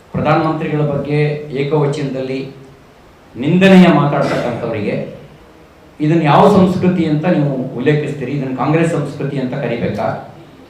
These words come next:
ನಾನು ಬಹಳ ಸ್ಪಷ್ಟವಾಗಿ ಕನ್ನಡ ಮಾತಾಡ್ತೀನಿ. ವಿಶ್ವೇಶ್ವರಯ್ಯ, ಬಸವಣ್ಣನವರ, ಕನಕದಾಸರ ಹೆಸರು ಹೇಳಕ್ ಬರದೇ ಇರುವಂತ ರಾಹುಲ್ ಗಾಂಧಿಯವರಿಗೆ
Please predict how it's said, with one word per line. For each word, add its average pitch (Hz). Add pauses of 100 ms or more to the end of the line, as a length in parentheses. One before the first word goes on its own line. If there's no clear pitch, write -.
(540)
ನಾನು 127
ಬಹಳ 127
ಸ್ಪಷ್ಟವಾಗಿ 180
ಕನ್ನಡ 143
ಮಾತಾಡ್ತೀನಿ. 120 (1500)
ವಿಶ್ವೇಶ್ವರಯ್ಯ, 170 (160)
ಬಸವಣ್ಣನವರ, 160
ಕನಕದಾಸರ 147
ಹೆಸರು 127
ಹೇಳಕ್ 147
ಬರದೇ 131
ಇರುವಂತ 127
ರಾಹುಲ್ 139
ಗಾಂಧಿಯವರಿಗೆ 131